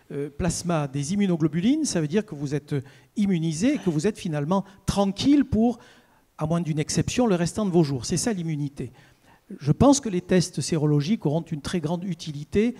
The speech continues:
pour la sortie du confinement. Alors il y a beaucoup de pays qui ont théorisé là-dessus. La doctrine, il n'y en a pas une.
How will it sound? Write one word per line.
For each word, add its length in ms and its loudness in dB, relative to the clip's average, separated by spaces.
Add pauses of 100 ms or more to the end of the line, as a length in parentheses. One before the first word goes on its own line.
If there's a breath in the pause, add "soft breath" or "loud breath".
(320 loud breath)
pour 160 2
la 100 2
sortie 440 0
du 100 2
confinement. 680 -2
Alors 220 -12
il 80 -12
y 40 -10
a 80 -12 (220 loud breath)
beaucoup 200 -4
de 60 -14
pays 380 0
qui 140 -10
ont 160 -6 (300 loud breath)
théorisé 420 4
là-dessus. 440 2
La 180 2
doctrine, 400 0
il 20 -4
n'y 60 -2
en 40 -4
a 80 -6
pas 200 -10
une. 280 0